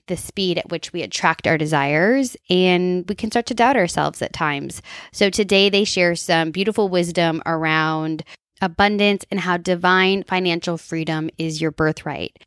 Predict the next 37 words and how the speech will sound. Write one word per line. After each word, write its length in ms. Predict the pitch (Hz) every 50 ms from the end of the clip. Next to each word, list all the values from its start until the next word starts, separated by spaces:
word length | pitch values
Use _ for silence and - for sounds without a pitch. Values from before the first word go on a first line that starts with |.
| _ _ _
They 140 | - 202 -
also 360 | - 190 202 196 - - 190
expand 540 | 180 185 - - - 190 180 185 190 190 185 - -
on 640 | 190 180 175 175 175 175 175 175 175 175 175 - - _
the 120 | - 185 180
conversation 680 | - - 185 185 180 180 170 - 175 170 - - 180
around 300 | 175 165 170 165 170 160
consciousness 720 | - - - 170 170 165 - 170 165 - 175 160 160 156 -
and 120 | - 175 165
how 240 | 175 175 170 165
humans 500 | 165 - - 185 180 180 175 175 165 160
have 180 | - 165 156 160
been 280 | - 165 156 156 160 - - - - - _
programmed 600 | - - 220 214 202 208 196 190 190 185 180 -
to 160 | - - 175
believe 420 | 160 180 175 170 185 180 180 175 160
that 300 | 170 151 151 - - - - -
there 160 | 185 180 185
is 640 | - - 190 185 185 180 175 175 175 170 - - - - _ -
abundance 580 | 185 - - 202 202 202 190 190 185 175 - -
outside 580 | - 185 - - - - - 180 180 175 180 -
of 240 | 104 170 165 160 165
us 400 | - - 151 151 156 156 - -
and 260 | - 180 175 170 160
how 440 | - - 170 165 165 165 165 165 170
it's 160 | 170 - -
not 160 | 202 190 185
about 240 | 185 175 170 - -
seeking 640 | - - - - 302 320 302 - - 180 160 160 160
it, 180 | 160 156 - -
it's 160 | 180 - -
about 320 | 175 175 170 165 - - -
tapping 440 | - - 196 - - 180 175 175 - - _
into 480 | 196 202 202 190 - - - 170 156
it 220 | 156 151 143 - -
and 80 | 170 160
remembering 540 | 175 170 170 165 170 165 170 165 165 165